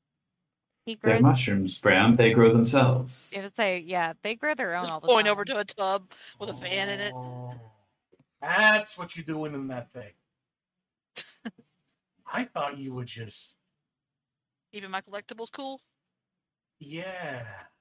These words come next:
Speaker 4: Or, like, a sculptor. Like, that was,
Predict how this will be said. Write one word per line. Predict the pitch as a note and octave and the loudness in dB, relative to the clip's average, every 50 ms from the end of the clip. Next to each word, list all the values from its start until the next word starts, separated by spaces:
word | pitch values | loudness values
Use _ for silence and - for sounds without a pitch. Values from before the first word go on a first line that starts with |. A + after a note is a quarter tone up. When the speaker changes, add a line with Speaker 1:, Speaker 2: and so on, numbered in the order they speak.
| _ _ _ _ _ _ _ _ _ _ _ _ _ _ _ _ _ _ _ _ _ _ - | _ _ _ _ _ _ _ _ _ _ _ _ _ _ _ _ _ _ _ _ _ _ -4
Speaker 4:
Or, | E3 D#3 | -4 0
like, | D#3 D#3 D3 C#3+ B2+ B2 - _ _ _ _ _ _ _ _ _ _ | 0 0 0 0 -2 -6 -12 _ _ _ _ _ _ _ _ _ _
a | B2+ | -14
sculptor. | - - - - - D3+ C#3 C#3 C#3 - _ _ - A2+ G#2 F#2+ _ _ _ _ _ _ _ _ | -12 -12 -12 -10 -8 -6 -6 -6 -6 -10 _ _ -20 -18 -18 -20 _ _ _ _ _ _ _ _
Like, | B2+ - - | -20 -16 -12
that | - C3 C3 C3+ | -12 -12 -12 -12
was, | B2+ A#2 G#2+ - - - - - | -14 -16 -14 -14 -16 -16 -18 -20